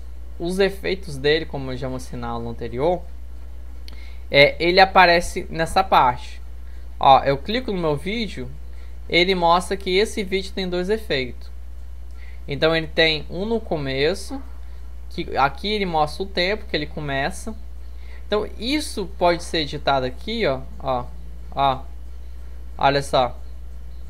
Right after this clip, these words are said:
O mesmo que eu edito aqui manu-, é, manualmente,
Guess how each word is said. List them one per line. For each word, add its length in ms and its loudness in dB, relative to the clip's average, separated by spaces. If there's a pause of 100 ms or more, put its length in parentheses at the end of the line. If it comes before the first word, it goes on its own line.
(360)
O 60 -6
mesmo 340 4
que 80 0
eu 60 8
edito 340 0
aqui 380 -2
manu-, 400 -2
é, 520 2 (380)
manualmente, 840 -2